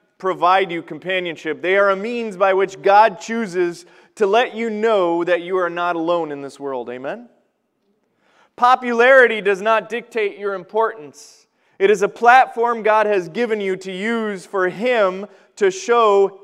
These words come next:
he is important to everybody, that Jesus has died for all. Amen?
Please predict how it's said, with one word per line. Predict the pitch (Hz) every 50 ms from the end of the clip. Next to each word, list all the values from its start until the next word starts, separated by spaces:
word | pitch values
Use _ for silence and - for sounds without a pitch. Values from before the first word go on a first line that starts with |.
| -
he | - - 262 285 294 285
is | 262 240 208 180
important | 202 196 170 - 208 214 208 196 196 196 185
to | - 208 -
everybody, | 202 208 208 214 208 175 175 175 175 180
that | 185 170 180 170 156 135 -
Jesus | - 190 202 208 180 185 180 185 -
has | 165 147
died | 131 - 160 151 151 147 143 143
for | - 143 143 147
all. | 143 135 131 120
Amen? | 120 131 139 147 156 185 220 226 220